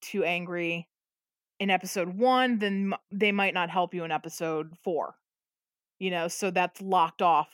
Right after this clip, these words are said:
a part of the game to you. You can still get through it no matter what you do.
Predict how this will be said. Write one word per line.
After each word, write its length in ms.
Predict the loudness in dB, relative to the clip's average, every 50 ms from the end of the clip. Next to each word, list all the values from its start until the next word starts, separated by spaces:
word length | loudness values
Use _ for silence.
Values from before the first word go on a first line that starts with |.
| _ -10
a 80 | -10
part 280 | -8 -4 0 0 0 0
of 60 | -2
the 60 | -6
game 280 | -6 -6 -6 -8 -8 -12
to 60 | -14 -12
you. 100 | -6 -2
You 120 | -2 0
can 100 | 0 0
still 180 | 2 2 2 4
get 200 | 4 2 2 2
through 220 | 2 4 4 4
it 100 | 2 0 -2
no 80 | -2 0
matter 300 | 2 2 2 2 0 0
what 240 | 0 0 0 0
you 100 | -2 -4
do. 240 | -2 0 0 0 0